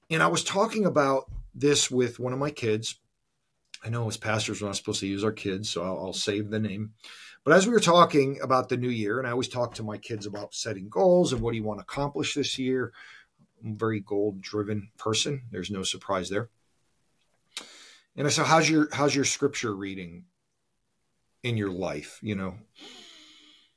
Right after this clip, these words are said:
And this, this child was, was very honest and said, "Well, I'm not very consistent with it." And that was, you know, I, I appreciate the honesty. I, I'm not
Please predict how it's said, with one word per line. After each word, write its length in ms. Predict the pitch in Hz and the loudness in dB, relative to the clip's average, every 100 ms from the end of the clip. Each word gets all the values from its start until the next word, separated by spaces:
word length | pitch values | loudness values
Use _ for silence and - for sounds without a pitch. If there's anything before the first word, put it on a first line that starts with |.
| _ _ _ _ _ 151 | _ _ _ _ _ 0
And 80 | |
this, 240 | 170 175 - | 4 4 0
this 240 | 160 151 | 0 2
child 360 | - 156 190 151 | 6 8 10 10
was, 240 | 139 120 | 6 6
was 120 | 123 | -2
very 180 | 127 156 | 4 6
honest 340 | 156 214 135 120 | 8 6 2 -2
and 80 | |
said, 200 | 110 135 | -2 -2
"Well, 180 | 131 131 | 0 -2
I'm 160 | 120 143 | 0 0
not 220 | 147 139 | 0 2
very 200 | 135 139 | 2 2
consistent 760 | - 131 113 220 - 120 98 98 | 0 -4 -2 0 0 -2 -6 -8
with 180 | 90 | -10
it." 160 | 80 - - - | -12 -16 -16 -12
And 120 | 123 | -4
that 140 | 156 | 0
was, 300 | 160 127 - - 107 | 0 0 -2 -6 -4
you 100 | 139 | 0
know, 80 | |
I, 60 | 139 | 2
I 100 | 143 | 2
appreciate 520 | 135 143 - 147 117 | 0 0 2 2 0
the 120 | 117 | -2
honesty. 420 | 101 92 87 - 85 | -4 -6 -10 -10 -8
I, 140 | 110 | -6
I'm 100 | 113 | -4
not 220 | 131 127 | -4 -6